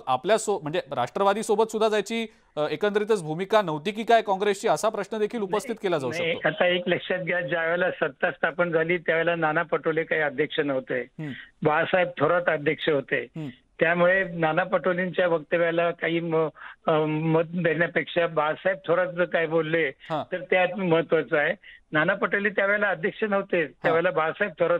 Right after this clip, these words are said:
Speaker 2: होते. त्याच्यामुळे तिन्ही पक्षांनी कोणत्याही परिस्थितीमध्ये भाजपच्या हातामध्ये सत्ता जाऊ द्यायची नाही.
Speaker 1: हा.
Speaker 2: कॉमन मिनिमम प्रोग्राम खाली तिन्ही पक्ष एकत्र आलेले आहेत आणि महाविकास आघाडी सरकार चांगलं काम करतंय.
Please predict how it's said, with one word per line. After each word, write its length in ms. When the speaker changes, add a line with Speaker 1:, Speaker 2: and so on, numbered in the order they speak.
Speaker 2:
होते. 300
त्याच्यामुळे 400
तिन्ही 320
पक्षांनी 520
कोणत्याही 440
परिस्थितीमध्ये 720
भाजपच्या 680
हातामध्ये 420
सत्ता 320
जाऊ 240
द्यायची 380
नाही. 260
Speaker 1:
हा. 120
Speaker 2:
कॉमन 320
मिनिमम 420
प्रोग्राम 460
खाली 200
तिन्ही 280
पक्ष 260
एकत्र 400
आलेले 320
आहेत 120
आणि 120
महाविकास 560
आघाडी 260
सरकार 360
चांगलं 340
काम 280
करतंय. 500